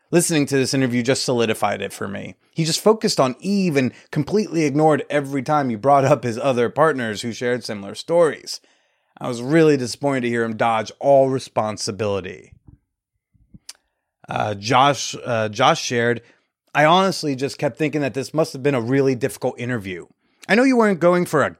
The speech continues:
gotcha type of interview, and that's not what the show was about, but at the same time, he was so evasive with his answers that was even frustrating for me as a listener.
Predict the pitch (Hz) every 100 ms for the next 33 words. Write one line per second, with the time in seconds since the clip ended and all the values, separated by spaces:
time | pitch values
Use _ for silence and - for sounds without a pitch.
0 | - 147 147 - 160 151 _ 147 147 139
1 | 131 156 151 151 156 143 - _ _ _
2 | 160 165 175 143 151 147 - - 139 123
3 | 113 127 135 - - 240 - - 220 240
4 | 208 143 190 196 139 131 - 143 131 117
5 | 101 190 233 - 120 117 123 143 202 226
6 | 220 117 107 - - - - 165 165 185
7 | 165 - 196 - 156 143 - 139 131 127
8 | 104 98 117 170 - 98 -